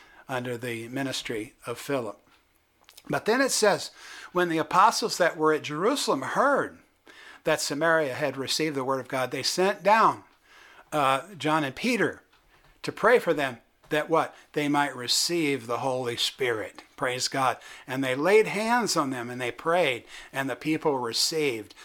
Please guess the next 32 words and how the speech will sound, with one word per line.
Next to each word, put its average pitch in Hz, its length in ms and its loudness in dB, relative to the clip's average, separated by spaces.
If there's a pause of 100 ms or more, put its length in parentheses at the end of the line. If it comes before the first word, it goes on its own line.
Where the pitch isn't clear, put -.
(120)
the 117 120 -8
baptism 131 760 -2
of 117 120 -8
the 113 100 0
Holy 120 300 -4
Spirit. 113 500 -4 (340)
You 226 280 0
can 262 260 2
receive 196 580 0
more 151 760 4 (580)
of 156 200 2
the 135 80 -2
Holy 143 320 2
Spirit. 147 500 -2 (240)
Amen. 151 320 -2 (340)
Take 262 280 2
the 233 100 6
limits 214 580 0
off 214 800 8 (320)
of 160 240 2
God 170 480 10 (500)
and 165 200 4
receive 151 500 0
all 214 380 8
that 190 180 2
he 147 120 -4
has 139 360 2
for 135 140 -6
you. 110 280 -8
Matter 180 220 4
of - 80 2
fact, 185 260 4